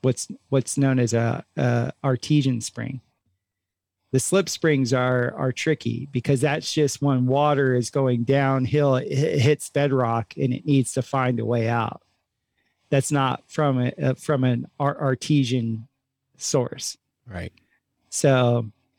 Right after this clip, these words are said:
Speaker 1: yeah, it's awesome. I, I love all this stuff.
Speaker 2: Yeah, dude. Topher, this has been really, really impressive. Really tapped me into, to the excitement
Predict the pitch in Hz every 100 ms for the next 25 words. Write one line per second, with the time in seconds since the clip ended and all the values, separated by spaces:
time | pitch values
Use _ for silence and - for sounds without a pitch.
0 | - 160 170 147 165 - 135 135 139 135
1 | 117 127 143 151 151 151 156 127 139 143
2 | 120 117 131 120 123 120 - - 113 135
3 | _ _ - 98 92 127 127 98 - 127
4 | 117 _ - - 143 151 - 95 131 -
5 | 123 92 101 90 87 - - - - _
6 | _ _ - 151 180 127 135 135 117 110
7 | 107 127 131 - 131 123 107 120 139 156
8 | 151 135 123 - _ _ _ _ _ -
9 | 139 139 127 131 123 123 127 - 113 104
10 | 101 98 - - - 98 95 82 - _
11 | _ _ _ - 127 123 - - 143 185
12 | 120 110 104